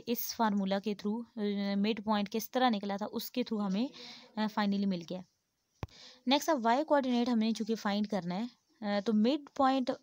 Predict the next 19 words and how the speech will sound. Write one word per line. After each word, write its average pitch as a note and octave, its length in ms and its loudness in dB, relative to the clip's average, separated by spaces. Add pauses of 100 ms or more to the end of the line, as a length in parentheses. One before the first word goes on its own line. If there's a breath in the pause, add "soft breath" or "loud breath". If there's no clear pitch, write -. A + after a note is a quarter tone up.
(140)
का A3+ 120 8
वाई G#3 360 4
coordinate G#3 380 2
यानी A3 260 2
एट C4 200 4
कैसे A3+ 260 0
मिला F#3+ 200 2
होगा, F3+ 280 0
जब G3+ 220 0
ये A#3+ 180 4
सिक्स C4+ 400 -4
और G#3+ 160 0
यहाँ G3 220 2
से A3 140 -4
वाई G3 260 2
क्यू A3+ 280 0
ऐड G3 180 4
हुए G3+ 140 -2
होंगे G3 260 -2